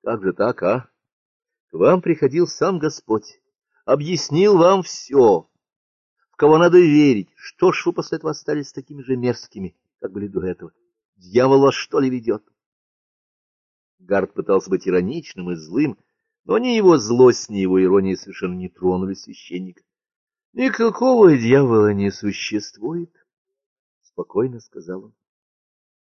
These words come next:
Гард попытался удивиться искренне. «Да? Что вы говорите? Кто ж вам тогда мешает жить по-божески? Вы что,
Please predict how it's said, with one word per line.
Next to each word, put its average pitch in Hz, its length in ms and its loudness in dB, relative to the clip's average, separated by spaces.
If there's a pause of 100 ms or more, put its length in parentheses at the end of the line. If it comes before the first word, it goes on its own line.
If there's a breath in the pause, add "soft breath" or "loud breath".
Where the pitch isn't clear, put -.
(260)
Гард 90 240 -4
попытался 90 560 -4
удивиться 104 480 -6
искренне. 85 420 -14 (320)
«Да? 117 560 4 (280)
Что 113 480 4
вы 175 200 6
говорите? 254 680 -2 (420)
Кто 247 140 -4
ж - 120 -6
вам 233 160 2
тогда 233 220 0
мешает 220 400 2
жить 185 260 -2
по-божески? 147 680 2 (1000)
Вы 196 260 4
что, 139 360 4